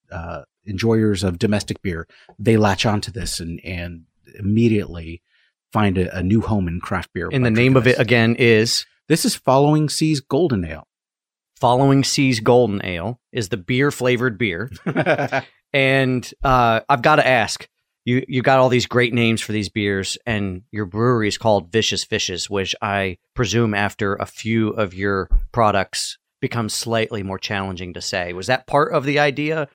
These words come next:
Speaker 2: twenty-five years ago? You know, that's a bit of a tongue twister.
Speaker 1: It is. You know, it is a tongue twister. And when,
Speaker 2: <laughs>
Speaker 1: when I came up with this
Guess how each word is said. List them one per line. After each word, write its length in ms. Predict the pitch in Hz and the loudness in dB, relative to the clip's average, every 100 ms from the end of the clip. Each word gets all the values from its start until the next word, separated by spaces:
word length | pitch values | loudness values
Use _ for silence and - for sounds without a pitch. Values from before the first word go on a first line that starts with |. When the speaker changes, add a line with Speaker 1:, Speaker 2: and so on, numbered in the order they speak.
| - | -2
Speaker 2:
twenty-five 440 | 160 156 156 135 | 0 4 4 4
years 220 | 147 139 | 0 -2
ago? 380 | 147 147 147 147 _ | 0 0 0 -2 _
You 120 | 135 | 0
know, 100 | 127 | 2
that's 160 | 131 139 | 2 2
a 60 | |
bit 120 | 120 190 | 2 2
of 60 | |
a 60 | 151 | 2
tongue 200 | 160 175 | 2 0
twister. 340 | - - - - | 0 -6 -8 -6
Speaker 1:
It 160 | 165 170 | 0 4
is. 200 | 240 269 | 4 2
You 120 | 127 151 | 0 2
know, 120 | 185 | 4
it 80 | 156 | 4
is 140 | 165 | 4
a 60 | 160 | 2
tongue 240 | 170 170 | -2 -4
twister. 420 | - 180 - 185 | 0 -2 2 2
And 240 | 175 - 147 | 2 2 4
when, 160 | 156 - | 2 0
Speaker 2:
<laughs> 40 | - | -4
Speaker 1:
when 220 | 131 147 | 0 2
I 60 | 131 | 2
came 240 | 165 170 | 2 2
up 120 | 185 | 2
with 120 | 185 | 0
this 320 | 175 170 - | 0 -2 -4